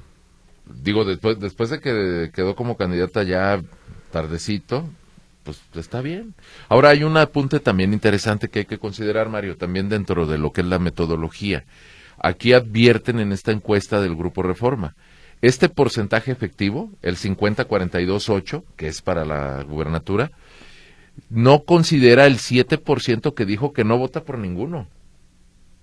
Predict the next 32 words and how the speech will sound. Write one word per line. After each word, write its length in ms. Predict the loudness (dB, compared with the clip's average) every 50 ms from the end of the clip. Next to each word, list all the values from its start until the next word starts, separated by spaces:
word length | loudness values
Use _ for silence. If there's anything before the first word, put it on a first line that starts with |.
| -16 -14
<laughs> 160 | -14 -14 -14
Siete 440 | -16 -10 -4 -4 -4 -4 -4 -6 -8
por 220 | -6 -6 -8 -6
ciento. 420 | -6 -6 -8 -8 -8 -10 -12 -12 -12 -16 -20 -20 -20 -20 -14 -4
Laura 380 | 2 6 6 8 8 8 8 8
Aro 160 | 6 4 2
tiene 220 | 0 -2 -2 0
el 80 | 0 -2
ocho 240 | -2 -4 -6 -8 -8
por 140 | -8 -10 -8
ciento 360 | -8 -8 -6 -4 -6 -6 -4 -4
y 120 | -8 -8
siete 340 | -8 -6 -6 -6 -6 -8 -10
por 180 | -10 -10 -10
ciento 260 | -8 -10 -10 -6 -4 -2
dijeron 340 | 0 2 2 2 2 0
por 220 | 0 0 0 2 2
ninguno. 400 | 2 4 6 6 6 6 4 -2 -8 -18 -20 -20 _ _ -20 -20 -20 -20 -20 -20 -12 0 6
Y 200 | 6 6 6 6
catorce 680 | 4 2 2 2 4 4 4 4 4 4 2 -2 -4
por 220 | -2 -2 -2 -2 -2
ciento 320 | -2 -4 -4 -2 -2 -4
dijo 240 | -4 -4 -4 -4 -4
que 140 | -4 -2 -2
no 120 | -2 -4
sabe. 580 | -4 -4 -4 -4 -4 -6 -6 -8 -8 -10 -14 -18 _ _ _ _ -20 _ _ _ _ _ _ _ -20 -18
¿Eh? 100 | -16 -16 -16 -16 -18 -16
Entonces, 480 | -16 -12 -8 -8 -8 -6 -2 -4 -4 -4
súmale 480 | -4 -2 0 0 2 2 2 2 0 0
catorce 440 | -2 -4 -2 -2 -4 -2 -2 -4
más 180 | -4 -4 -4 -4
siete, 440 | -2 -2 -2 -2 -4 -6 -10 -10